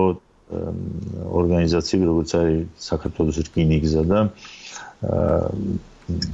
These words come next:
გაზის მეურნეობის ერთ-ერთი საწარმოო, არ მახსოვს ზუსტად სახელი. მაგრამ, ა, მე როგორც ვიცი, ამაზე დიდხანს მიდიოდა ზეწოლა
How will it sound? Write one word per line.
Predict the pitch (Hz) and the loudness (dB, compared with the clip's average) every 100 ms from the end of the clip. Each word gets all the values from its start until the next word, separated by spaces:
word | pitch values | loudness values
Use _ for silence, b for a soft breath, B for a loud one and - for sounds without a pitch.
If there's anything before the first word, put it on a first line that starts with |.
| 82 | -10
გაზის | - - 78 85 78 - | -6 0 2 2 0 0
მეურნეობის | 82 80 80 80 76 76 - | 2 2 2 2 2 0 -2
ერთ-ერთი | 78 - 80 - | -4 -4 -6 -4
საწარმოო, | 78 - 71 73 71 | -4 -2 -2 -2 -2
არ | 73 71 | -2 -2
მახსოვს | 71 - 69 | -2 -4 -4
ზუსტად | 78 - 78 | -4 -4 -4
სახელი. | - 85 78 76 B B B B - | -2 -2 -2 -4 B B B B 0
მაგრამ, | 95 92 90 85 78 b b _ | 2 2 2 0 -4 b b _
ა, | - 92 95 92 87 82 76 - | -2 0 2 2 0 -2 -6 -4
მე | 98 104 | 2 2
როგორც | 113 117 110 - | 4 2 0 0
ვიცი, | 101 101 98 131 | 0 0 0 0
ამაზე | 127 101 98 104 117 | 2 2 0 0 0
დიდხანს | 95 90 - 95 | 0 -2 -4 -2
მიდიოდა | 95 92 92 92 80 | 0 0 2 2 0
ზეწოლა | 78 82 78 85 82 | 0 -2 0 0 2